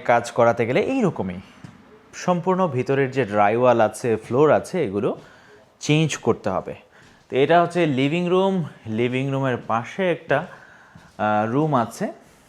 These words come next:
প্রায় একটা বেডরুমের সমান একটা রুম। আর এই পাশে হচ্ছে কিচেন, আর কিচেনের পাশে একটা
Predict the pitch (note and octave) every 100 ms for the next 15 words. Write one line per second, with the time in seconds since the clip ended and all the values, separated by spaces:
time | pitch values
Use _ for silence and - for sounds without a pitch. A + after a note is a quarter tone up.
0 | _ _ _ _ _ A#2 A2 G#2 A2+ F#2
1 | C3 B2+ B2 A2 - G2 F2+ F#2 - F#2+
2 | G#2 G3+ - - - - _ - - -
3 | - - F#2+ G2 F#2+ F#2+ F#2+ G2 F#2+ -
4 | - - _ - - - _ B2+ C3 C#3+
5 | - C#3 - C3+ - A3+ G#3+ C4 G4 -
6 | - - - - - _ _ _ _ _
7 | _ - - _ _ _ _ - - _
8 | _ _ _ _ _ _ - - _ _
9 | _ _ _ _ _ _ - - C3+ C3+
10 | C3 - A3+ A#3+ A3 - C3+ B2+ - B2+
11 | - F#3+ F4